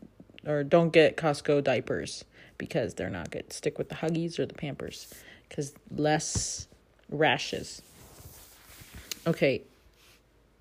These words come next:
Wherefore,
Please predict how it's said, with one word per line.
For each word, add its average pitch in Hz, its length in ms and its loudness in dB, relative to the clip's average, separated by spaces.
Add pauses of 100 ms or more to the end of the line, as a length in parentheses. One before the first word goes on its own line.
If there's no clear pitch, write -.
(3000)
Wherefore, 175 520 4